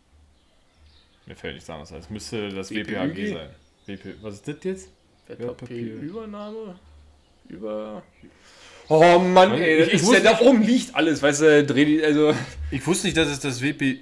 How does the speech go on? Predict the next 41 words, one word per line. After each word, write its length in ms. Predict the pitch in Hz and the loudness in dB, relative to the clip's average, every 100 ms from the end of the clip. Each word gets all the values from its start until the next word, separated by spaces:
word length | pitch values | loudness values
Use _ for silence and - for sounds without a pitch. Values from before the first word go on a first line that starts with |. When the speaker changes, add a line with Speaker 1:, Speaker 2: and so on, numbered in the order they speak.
| - | -12
Speaker 1:
Ü 160 | 160 | -12
G 180 | 156 143 | -6 -6
gibt, 260 | 156 196 120 | -6 -10 -12
muss 200 | 110 113 | -16 -16
ich 80 | - | -18
sagen. 320 | 120 113 113 _ _ _ - - - - - | -16 -18 -20 _ _ _ -20 -20 -20 -20 -10
Aber 160 | - | -8
ist 100 | 123 | -6
auch 60 | 123 | -8
nicht 100 | 120 | -8
so 100 | 131 | -12
schlimm. 220 | 127 131 | -14 -6
Nein, 140 | 117 143 | 0 0
aber 160 | 147 | 2
apropos 340 | 127 139 120 107 | -2 -2 -8 -6
Wertpapier, 360 | 147 123 120 | -4 -6 -4
hast 120 | 131 175 | -6 -6
du 60 | |
das 80 | 139 | -8
mitgekriegt? 500 | 160 233 196 - - | -6 -8 -10 -14 -14
Ist 240 | 135 - - | -18 -18 -10
auch 240 | 214 311 - | -8 -8 -8
schon 240 | - 104 | -10 -10
eine 140 | 101 | -8
Weile 240 | 95 95 95 | -8 -8 -8
her. 320 | 92 104 185 _ - | -10 -10 -12 _ -14
Meine 160 | 120 117 | -8 -6
Liste 260 | 190 - 185 | -6 -8 -10
ist 80 | |
ein 80 | 180 | -10
bisschen 200 | 165 180 | -8 -8
älter, 260 | 220 233 110 | -8 -8 -8
merke 220 | 101 104 | -10 -12
ich 140 | - | -14
grad. 160 | 113 - - - - - - - | -16 -16 -18 -20 -20 -20 -18 -8
Äh, 340 | 127 127 127 | -2 0 -2
dass 320 | 120 131 127 139 | -4 -6 -8 -12
sich 260 | 127 - | -12 -10
eine 200 | 131 131 | -8 -6
junge 340 | 123 131 190 160 | -6 -4 -6 -6
Mutter, 560 | 165 202 196 202 196 | -8 -6 -6 -6 -10